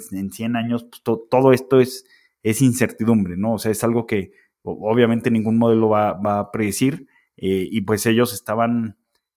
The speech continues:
Eh, tan confiados con, con sus modelos que, pues, no, no, no tenían forma de, de lidiar con la, con la incertidumbre, ¿no? Como, como lo dijo,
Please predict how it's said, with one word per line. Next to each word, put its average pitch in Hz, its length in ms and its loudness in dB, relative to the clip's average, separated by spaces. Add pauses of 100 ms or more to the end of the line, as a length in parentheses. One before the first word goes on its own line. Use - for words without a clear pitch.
(140)
Eh, 92 320 -10
tan 127 220 -4
confiados 110 580 -4
con, 92 360 -14
con 85 840 -20
sus 104 240 -12
modelos 107 400 0
que, - 100 -10
pues, - 160 -18
no, 95 160 -2
no, 101 180 0
no 104 220 -2
tenían 110 300 -2
forma 107 400 -2
de, 90 280 -8 (580)
de 104 180 0
lidiar 117 460 2
con 117 180 2
la, 98 420 -2 (420)
con 107 180 0
la 104 80 2
incertidumbre, 107 720 2
¿no? 123 180 2
Como, 107 240 -2
como 107 220 -2
lo 107 140 2
dijo, 113 720 2